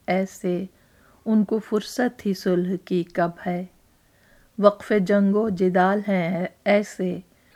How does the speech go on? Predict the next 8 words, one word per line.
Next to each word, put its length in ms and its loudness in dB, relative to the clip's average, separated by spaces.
वो 180 2
करें 520 2
बेवफाई, 920 0
ए 200 4
तौबा 480 -2
आपके 580 0
ही 200 0
ख्याल 600 0